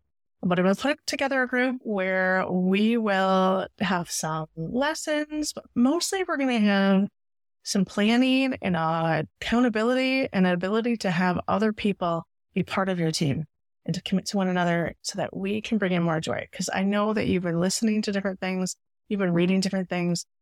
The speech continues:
all this different knowledge, and you're probably ready to just put it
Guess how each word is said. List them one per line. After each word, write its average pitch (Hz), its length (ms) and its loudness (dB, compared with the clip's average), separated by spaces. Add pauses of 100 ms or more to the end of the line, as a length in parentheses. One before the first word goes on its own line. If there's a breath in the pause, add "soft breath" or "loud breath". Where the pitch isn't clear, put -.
(420)
all 170 220 2
this 226 180 2
different 214 240 0
knowledge, 170 500 0
and 170 240 -2
you're 170 120 0
probably 240 720 0 (100)
ready 196 380 2
to 214 120 -4
just 185 280 -2
put - 160 -2
it 185 120 -2